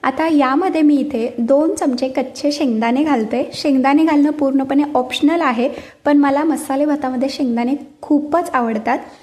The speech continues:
तर आता हे शेंगदाणे देखील आपण अर्धा ते एक मिनटं कांद्यासोबत परतून घेऊया. तर इथे बघा, शेंगदाणे देखील छान भाजले गेले. आता यामध्ये आपण जे सिक्रेट वाटण तयार करून घेतलेलं, ते घालूया.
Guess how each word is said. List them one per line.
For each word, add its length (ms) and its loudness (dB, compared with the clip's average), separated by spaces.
तर 60 0
आता 160 0
हे 140 0
शेंगदाणे 440 2
देखील 280 0
आपण 280 0
अर्धा 320 0
ते 140 -4
एक 360 -4
मिनटं 340 2
कांद्यासोबत 680 -2
परतून 400 0
घेऊया. 420 0
तर 40 -2
इथे 240 0
बघा, 280 0
शेंगदाणे 420 0
देखील 280 0
छान 200 2
भाजले 400 0
गेले. 320 0
आता 200 -2
यामध्ये 840 0
आपण 340 0
जे 120 2
सिक्रेट 680 -2
वाटण 540 -2
तयार 220 0
करून 340 0
घेतलेलं, 480 -2
ते 120 0
घालूया. 480 -2